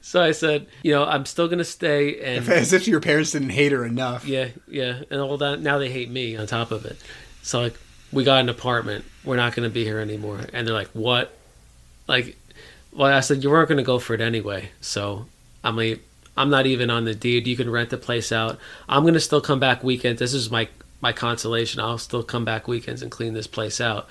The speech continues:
Speaker 1: So my life became this cycle of go to work, burn myself out, get to sleep at, like, I don't know, twelve, one, get up at six, and then work all day, do this whole five-day cycle, and then come here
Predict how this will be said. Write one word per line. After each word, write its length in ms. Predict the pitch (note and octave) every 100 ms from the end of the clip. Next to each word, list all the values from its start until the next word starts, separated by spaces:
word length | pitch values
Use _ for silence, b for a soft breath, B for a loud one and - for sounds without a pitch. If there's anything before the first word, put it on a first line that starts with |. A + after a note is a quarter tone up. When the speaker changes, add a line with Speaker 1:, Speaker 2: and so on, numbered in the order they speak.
| B B B B
Speaker 1:
So 460 | - D3 C3 C3+ - - - - - - - -
my 220 | D#3 C3+
life 320 | C3+ C#3+ C#3+
became 580 | - C#3 D3+ C#3+ C3+ B2 - -
this 280 | C3 B2 - - - B B B B
cycle 520 | - - D3+ D3 C#3 B2
of 140 | B2
go 180 | - C#3
to 80 | D#3
work, 540 | C#3 B2+ B2 - - - - - - F4+ - - -
burn 240 | - C#3 D3
myself 440 | D3+ C#3+ C3+ B2
out, 300 | B2 A#2+ B2 - - - -
get 180 | C3 C3
to 80 |
sleep 320 | - - B2+ B2
at, 140 | A#2
like, 300 | A#2 A2 -
I 100 | A#2+
don't 140 | A2+ G#2+
know, 140 | G#2
twelve, 340 | - - B2 A2+
one, 180 | A#2+ A#2
get 120 | B2+
up 140 | B2+
at 80 | -
six, 420 | - - A#2 - - B B B
and 140 | C3
then 320 | C3+ C#3 C3 B2 B B B B B B B - - - -
work 240 | - C#3+ C#3+
all 140 | C#3
day, 180 | C#3 C3+
do 140 | C3
this 220 | C#3 C#3 -
whole 320 | - C#3+ C3+
five-day 800 | - C3 C3 A#2+ - - C3 B2
cycle, 460 | A#2+ B2 B2 B2+
and 160 | C3 B2+
then 120 | B2+ B2+
come 220 | C3+ B2
here 380 | C3 C3+ C3+